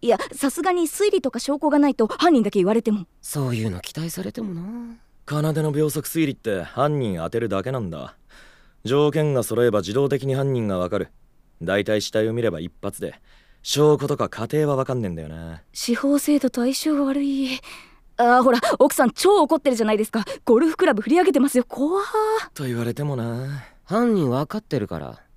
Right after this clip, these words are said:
Speaker 2: 証拠を探すのは簡単だと思うな。そもそも奥さん、化粧して身だしなみ整ってるし、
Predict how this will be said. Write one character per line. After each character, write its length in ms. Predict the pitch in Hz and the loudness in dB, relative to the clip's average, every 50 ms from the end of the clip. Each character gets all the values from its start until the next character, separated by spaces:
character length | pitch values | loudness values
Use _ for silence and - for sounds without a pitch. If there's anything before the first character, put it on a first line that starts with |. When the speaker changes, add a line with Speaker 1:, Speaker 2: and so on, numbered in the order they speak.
| _ _ | _ _
Speaker 2:
証 260 | - - - 151 170 | -10 -2 0 0 0
拠 120 | - - 175 | 0 0 -2
を 40 | 165 | -2
探 240 | - 175 165 175 | -2 -2 -2 -2
す 100 | 160 - | -2 -2
の 60 | 165 139 | -2 -4
は 60 | 120 | -2
簡 180 | - 120 151 | -2 -4 -6
単 180 | 160 - 170 170 | -4 -4 -4 -4
だ 120 | 170 160 | -4 -6
と 100 | - 143 | -6 -6
思 240 | 131 117 117 117 107 | -6 -4 -4 -4 -6
う 20 | 104 | -6
な。 380 | 117 131 127 110 85 76 - _ _ _ _ _ _ _ _ _ - _ | -6 -6 -6 -8 -8 -10 -14 _ _ _ _ _ _ _ _ _ -20 _
そ 160 | - - 143 | -6 -2 -2
も 100 | 147 143 | -2 -2
そ 140 | - 127 104 | -2 -2 -2
も 100 | 107 123 | -2 -2
奥 160 | 135 - - | -4 -6 -8
さ 180 | - - 85 82 | -10 -8 -8 -8
ん、 100 | 76 - | -8 -12
化 60 | - _ _ _ - - - - _ _ _ | -16 _ _ _ -20 -20 -20 -20 _ _ _
粧 400 | - 202 196 180 - - 240 240 | 0 0 2 2 2 2 2 2
し 100 | 220 - | 2 0
て 140 | - 151 120 | 0 0 2
身 100 | 123 139 | 2 2
だ 120 | 160 196 185 | 2 0 -2
し 120 | - - | -2 -2
な 80 | 185 185 | -2 -2
み 100 | 185 - | -2 -2
整 320 | - 170 - 196 214 214 | -2 -4 -2 0 0 -2
っ 60 | 202 | -2
て 160 | _ - 120 | _ -6 -8
る 80 | 90 80 | -8 -8
し、 320 | 73 - - 58 - - | -10 -10 -14 -16 -16 -18